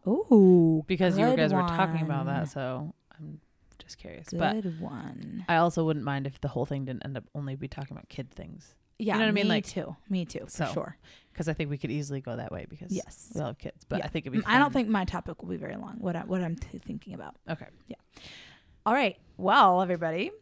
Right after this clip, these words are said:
Speaker 1: we're so happy that you've all joined us today. And we are here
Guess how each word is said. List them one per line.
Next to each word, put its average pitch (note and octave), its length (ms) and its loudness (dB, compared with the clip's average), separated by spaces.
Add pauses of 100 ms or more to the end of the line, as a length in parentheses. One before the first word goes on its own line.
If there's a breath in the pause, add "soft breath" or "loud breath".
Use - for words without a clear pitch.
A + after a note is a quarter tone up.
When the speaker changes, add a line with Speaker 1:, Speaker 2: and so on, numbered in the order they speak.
(120)
Speaker 1:
we're B3+ 140 0
so A#3 180 0
happy G3+ 260 4
that F3+ 160 2
you've G3 160 2
all F3+ 400 2 (260)
joined F#3+ 360 4
us A3 260 0
today. A3+ 460 2 (680 soft breath)
And F#3+ 420 2 (180)
we G#3+ 200 -2
are G3 140 2
here C4+ 680 -6